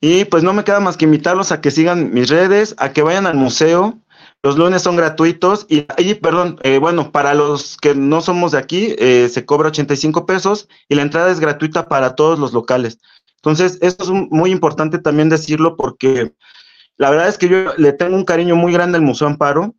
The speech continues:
Es una de las instituciones que, pues, si bien, eh, estábamos hace tiempo que platicando, no es que nos avale,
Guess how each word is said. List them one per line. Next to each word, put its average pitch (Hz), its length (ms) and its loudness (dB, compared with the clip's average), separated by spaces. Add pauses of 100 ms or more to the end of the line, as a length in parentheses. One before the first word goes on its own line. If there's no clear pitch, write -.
(140)
Es 151 260 0
una 165 200 2
de 151 100 4
las 117 360 0
instituciones 135 760 -2
que, 123 460 2 (540)
pues, 143 380 2
si 160 200 2
bien, 196 280 2
eh, 151 320 6
estábamos 170 460 0
hace 156 220 -2
tiempo 170 380 -2
que 156 100 -4
platicando, 156 600 -2 (540)
no 190 180 2
es 226 120 0
que 233 120 2
nos 190 200 0
avale, 143 480 0